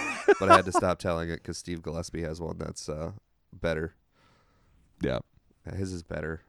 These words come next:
Speaker 1: It just is. So I had to stop telling mine, even though mine was developed before his.
Speaker 2: <laughs>
Speaker 1: His is just better. Uh, but it's basically, I just don't make eye contact with people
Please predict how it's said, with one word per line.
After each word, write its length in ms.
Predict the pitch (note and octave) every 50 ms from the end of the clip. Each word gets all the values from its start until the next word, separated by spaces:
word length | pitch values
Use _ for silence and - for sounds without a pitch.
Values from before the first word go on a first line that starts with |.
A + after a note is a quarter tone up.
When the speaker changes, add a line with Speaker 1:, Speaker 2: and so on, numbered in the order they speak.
| - - F#3+
Speaker 1:
It 100 | G2+ F#2
just 240 | - G#2 F2+ - -
is. 400 | D2 E2+ E2+ E2+ E2 - - - -
So 160 | - - F2+
I 100 | E2+ E2+
had 120 | E2 D#2+ D#2+
to 40 | E2+
stop 260 | - - D2+ E2 -
telling 280 | - D#2 D2+ D#2 D#2+
mine, 300 | D#2+ D#2 D#2 D#2+ D#2+ E2 - _ _ _ _ _ _ _ _ _ _ _ _ _ _ _
even 220 | - G2 F2 E2+ E2
though 240 | E2 D#2+ D#2+ D#2+ E2 E2 - -
mine 240 | - E2+ E2+ E2+ D#2+
was 160 | D#2+ E2 E2 -
developed 380 | E2+ E2 E2+ E2 E2 E2 - -
before 320 | - F2 - - F2 - F2
his. 280 | F2 E2 D#2+ E2 E2 - - - C#3+
Speaker 2:
<laughs> 60 | A2+
Speaker 1:
His 200 | G#2 F#2+ F#2 F#2
is 120 | F2 E2+ F2
just 200 | E2 D2+ - -
better. 460 | D#2 D#2 D#2+ E2 E2+ E2+ F#2 G2+ - - _ _ _ - - - - - - - _ _ _ _ _ _ _ _
Uh, 180 | - F2 D#2+ D#2
but 120 | D#2 F#2
it's 80 | F2+ E2+
basically, 360 | - F2 E2+ E2 E2 - - D2
I 40 | D#2+
just 140 | E2+ F2 -
don't 140 | F2 D#2
make 160 | D#2 D#2 - D2
eye 120 | D2 E2
contact 460 | - D2+ D2 D#2+ - - - - -
with 140 | - - -
people 500 | - D#2 D#2 - - D2+ D2+ E2+ F2 -